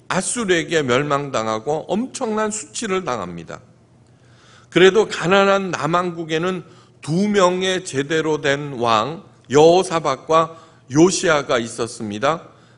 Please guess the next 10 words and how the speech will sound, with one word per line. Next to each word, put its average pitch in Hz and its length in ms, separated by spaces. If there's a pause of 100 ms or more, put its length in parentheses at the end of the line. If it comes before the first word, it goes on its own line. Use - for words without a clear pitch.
그들의 190 420
통치 269 440
기간 175 400
중에는 139 680 (400)
하나님께서 208 760
도우셔서 151 840 (200)
솔로몬의 226 880
버금가는 175 800
번영을 160 500
누렸습니다. 101 680